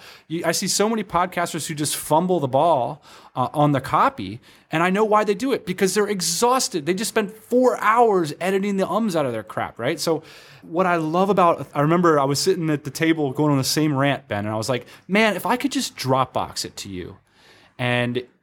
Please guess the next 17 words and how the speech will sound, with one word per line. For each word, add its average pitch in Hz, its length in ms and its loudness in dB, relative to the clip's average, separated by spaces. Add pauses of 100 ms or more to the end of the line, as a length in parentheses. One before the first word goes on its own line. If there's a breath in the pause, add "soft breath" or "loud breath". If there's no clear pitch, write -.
(100)
it 151 180 0
would 156 160 2
just 156 240 -6
be 160 180 -2
a 143 80 -2
no-brainer, 127 840 0 (480 soft breath)
that 156 180 2
would 151 120 -4
be 139 140 -2
a 120 40 -2
great 113 440 -6
service." 92 580 -6
And 123 120 -4
that's 147 140 -2
what 160 140 -6
you've 151 120 -8
created. 165 300 -4